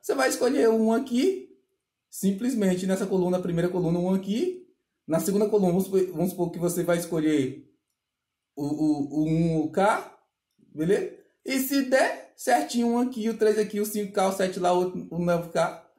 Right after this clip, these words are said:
você acertou. Muito simples. Então, eu, eu, eu falo com vocês, vai lá na loteria, pega um volantinho, preenche lá e joga. Muito simples.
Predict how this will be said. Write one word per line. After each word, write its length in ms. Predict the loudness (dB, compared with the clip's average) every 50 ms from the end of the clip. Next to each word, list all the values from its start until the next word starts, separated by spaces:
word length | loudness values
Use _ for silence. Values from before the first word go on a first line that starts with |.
| _ _ -4
você 240 | -4 -2 0 0
acertou. 580 | -2 -2 -2 -4 -4 -2 0 0 0 -2 -4 -8 -16 _ _ -2
Muito 400 | 0 4 4 4 4 4 2 0
simples. 640 | -2 0 0 2 2 2 0 -2 -6 -10 -10 -14 -20 _ _ _ _ -8
Então, 580 | -6 -6 -4 0 2 2 4 4 2 2 0 -2
eu, 80 | -4 -6
eu, 120 | -4 -4
eu 100 | -6 -4
falo 200 | -2 -2 -2 -2
com 80 | -4 -4
vocês, 320 | -4 -2 -2 -2 -2 -2
vai 160 | -2 0 0 0
lá 120 | 0 0
na 80 | 0 0
loteria, 460 | 0 0 0 0 0 0 2 0 0
pega 240 | 0 -2 -2 -2 -2
um 60 | -2
volantinho, 520 | -2 0 0 0 0 -2 -2 -4 -4 -2
preenche 400 | -2 0 2 2 2 0 -2 -2
lá 160 | -2 -2 -2
e 40 | 0
joga. 240 | -2 -2 -2 -2 -4
Muito 160 | -8 -10 -10
simples. 400 | -8 -6 -6 -8 -8 -12 -18 -20